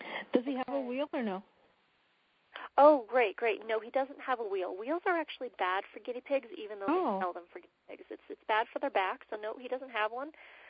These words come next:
Speaker 2: Um,
Speaker 1: Okay.
Speaker 2: when I asked, "Have you ever had a wheel, Spartacus?" he says no, but he's seen them. I trying to get, trying to get across was that he was indicating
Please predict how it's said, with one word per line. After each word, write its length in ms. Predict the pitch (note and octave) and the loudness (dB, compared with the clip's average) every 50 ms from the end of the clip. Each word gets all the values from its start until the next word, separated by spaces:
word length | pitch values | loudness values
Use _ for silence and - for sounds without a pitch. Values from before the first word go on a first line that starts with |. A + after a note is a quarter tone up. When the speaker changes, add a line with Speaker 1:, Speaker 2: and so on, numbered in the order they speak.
| - - - - - - - | -20 -18 -18 -18 -16 -8 -2
Speaker 2:
Um, 220 | - A3 A3 A#3+ A3+ | 0 2 2 2 0
Speaker 1:
Okay. 100 | - - - | -4 -4 -4
Speaker 2:
when 180 | - A#3+ A3+ | -4 -2 0
I 40 | A3+ | 0
asked, 260 | A3 A3 G#3+ A3+ - | 0 0 0 -2 -4
"Have 120 | - A3+ G3+ | -6 -6 -4
you 100 | G#3+ - | -2 -2
ever 200 | - G3 F#3 G3 | -2 -2 -4 -6
had 500 | - - - - - C#4+ D#4 E4 - - | -8 -10 -8 -4 0 2 2 2 2 2
a 60 | A3+ | -2
wheel, 320 | G#3 G3+ G3+ G3 G3+ G3+ - - _ | -2 -2 -2 -2 -2 -4 -10 -10 _
Spartacus?" 500 | - G3+ G3 F#3+ F#3 F#3 - G3 G3+ - - | -2 -2 0 -2 -2 -4 -8 -8 -10 -10 -12
he 100 | - G#3 - - | -20 -16 -10 -4
says 160 | G3 G3 F#3+ F3+ - | -4 -4 -4 -6 -10
no, 340 | F#3+ F#3 F#3+ G3 G3 - - | -12 -10 -8 -8 -8 -8 -6
but 100 | - G#3 | -8 -6
he's 140 | G#3 G#3+ G3+ - - - | -6 -6 -10 -10 -12 -10
seen 220 | - G3+ F#3+ F#3+ G3+ | -10 -10 -10 -10 -14
them. 140 | - - - - - - - - - - - | -16 -16 -16 -16 -18 -18 -18 -18 -12 -4 -2
I 120 | A#3+ B3 - - - | 2 2 2 2 2
trying 240 | - A#3+ A3+ A3+ G#3+ | -2 0 0 0 -2
to 60 | G#3 | -2
get, 120 | G3 G#3+ G#3 _ _ _ _ _ - | 0 0 0 _ _ _ _ _ -2
trying 240 | B3+ A3+ A3+ A3 | 0 0 0 0
to 60 | G#3 G3+ | 0 0
get 140 | G3+ G#3 | 0 0
across 480 | G#3+ G3+ - - G#3 G#3 G3+ G#3 G#3+ G#3+ - - - - - - _ - - _ _ - | 0 0 2 6 8 8 8 8 4 2 -4 -18 -20 -20 -20 -20 _ -20 -20 _ _ 0
was 200 | A3 G#3+ G#3+ F#3+ - - | 2 2 2 2 2 0
that 140 | G3+ - - _ | 0 0 0 _
he 180 | - - A3 | -16 -12 -10
was 240 | G3+ G3 G#3 G3+ G3 - | -4 -2 -2 -2 -2 -2
indicating 520 | - A3 G#3 G#3 G3+ - - G#3+ F#3+ F#3+ | -4 -6 -4 -6 -8 -6 -6 -8 -8 -8